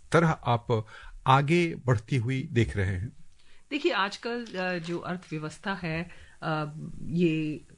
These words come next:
Speaker 2: अमेरिका के जो टैरिफ वॉर्स हैं, उससे निर्भर है, अ, इस वक्त, अ, क्योंकि काफ़ी उथल-पुथल हो गई है।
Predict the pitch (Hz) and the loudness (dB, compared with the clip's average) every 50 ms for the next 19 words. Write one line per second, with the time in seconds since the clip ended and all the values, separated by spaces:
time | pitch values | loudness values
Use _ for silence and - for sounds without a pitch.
0 | - - - - - 160 151 170 175 185 180 - 196 190 190 - 185 175 165 170 | -20 -20 -12 -6 -4 -2 0 2 0 0 0 0 -2 -2 0 2 2 2 2 2
1 | 170 156 147 - - 143 139 147 175 202 196 - - - - - - - - - | -2 -2 -2 0 0 2 2 4 4 2 0 0 -10 -16 -16 -14 -14 -14 -14 -14
2 | - - 143 151 156 175 196 185 185 - 143 147 143 151 160 - - - - - | -12 -6 -2 2 2 4 2 2 0 -4 -8 -8 -8 -8 -10 -14 -20 -20 -20 -18
3 | - - 269 269 - - 220 180 160 151 143 135 127 120 147 135 120 131 135 127 | -10 -6 -6 -4 -2 0 0 2 2 0 -2 -4 -4 -6 -8 -8 -6 -8 -8 -10
4 | 131 131 - - - - 135 127 131 135 - - 175 - - - 147 147 - 147 | -10 -14 -18 -20 -14 -10 -10 -8 -8 -8 -8 -8 -6 -6 -6 -6 -6 -4 -2 -4
5 | 139 - - - - - - - - - 135 127 131 135 135 139 - 170 165 - | -4 -4 -8 -20 -20 -20 -20 -14 -8 -4 -2 0 0 -2 -2 -2 -4 -4 -2 0
6 | - 185 180 - - 147 147 - 196 - - 156 - 175 160 165 175 165 170 160 | 0 0 2 2 2 2 2 2 0 0 -2 -2 0 0 0 0 -2 -2 -2 -2
7 | 156 143 160 143 143 156 156 151 151 160 143 143 147 - | -2 -2 -2 -2 0 -2 -2 -2 -2 -4 -4 -4 -6 -8